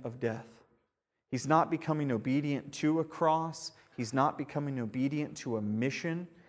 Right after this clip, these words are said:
He is becoming obedient to his good and gracious Father, where we read other places that from before time began, they had a plan,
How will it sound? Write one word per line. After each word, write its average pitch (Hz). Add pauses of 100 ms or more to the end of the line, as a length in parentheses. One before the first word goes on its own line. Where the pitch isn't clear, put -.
(240)
He 165
is 143
becoming 143
obedient 120 (1000)
to 135
his 117
good 139
and 110
gracious 127
Father, 110 (1800)
where 117
we 120
read 131
other 120
places 110
that 113
from 120 (240)
before 120 (920)
time 131
began, 113 (1040)
they 123
had 135
a 107
plan, 113